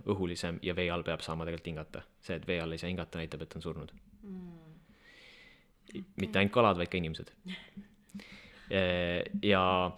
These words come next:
Speaker 1: äh, nüüd see väide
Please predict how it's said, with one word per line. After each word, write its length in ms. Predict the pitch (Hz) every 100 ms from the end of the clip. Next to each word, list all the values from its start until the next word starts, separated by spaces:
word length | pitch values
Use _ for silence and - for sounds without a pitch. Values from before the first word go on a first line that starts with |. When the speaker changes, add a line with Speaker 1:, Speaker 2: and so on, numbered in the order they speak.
| - - - - -
Speaker 1:
äh, 640 | - 95 90 90 90 90 - - - _ _ -
nüüd 340 | 151 117 101 - _ _
see 160 | - 110
väide 460 | 101 117 175 185